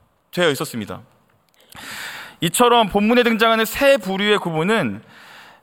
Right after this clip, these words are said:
어, 단순한 다양성을 말하는 것이 아니라 사회 질서를 유지하는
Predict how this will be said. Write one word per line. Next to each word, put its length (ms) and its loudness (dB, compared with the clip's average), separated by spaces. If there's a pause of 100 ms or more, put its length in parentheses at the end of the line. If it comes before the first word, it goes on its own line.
(100)
어, 360 -10
단순한 680 0
다양성을 600 0
말하는 340 2
것이 220 0
아니라 420 0 (300)
사회 520 2
질서를 560 0
유지하는 680 0